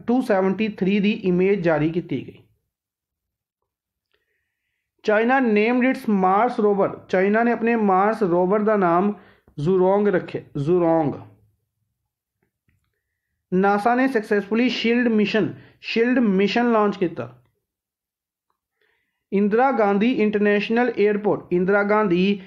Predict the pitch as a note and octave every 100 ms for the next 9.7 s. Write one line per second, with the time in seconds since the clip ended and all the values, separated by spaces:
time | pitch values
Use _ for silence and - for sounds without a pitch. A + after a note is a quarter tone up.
0 | - G3 G3+ F#3 A#3+ A3 F#3 F3+ F#3 F#3
1 | G#3 F#3+ F#3 F#3 F3+ E3+ F3+ - - -
2 | E3 G#3 G3+ C#3+ - F3 G#3 F#3 F#3 G3
3 | A#3 A3+ G#3 E3+ C#3+ A#2 - _ _ F#3
4 | G#3 A#3+ G#3 E3+ F#3+ G3 G3+ F3+ G3 G#3+
5 | - - G3+ G#3+ A#3 - - - - G3+
6 | G#3 G#3 G#3 G3+ G#3 - F#3 F#3 - G3+
7 | G3+ A#3 G#3 F3 E3+ G3 - - F#3 G3
8 | F#3 F3+ G3+ - F3 F3+ - G3+ F#3 -
9 | F#3+ F#3 G#3+ G#3+ F#3 E3+ C3+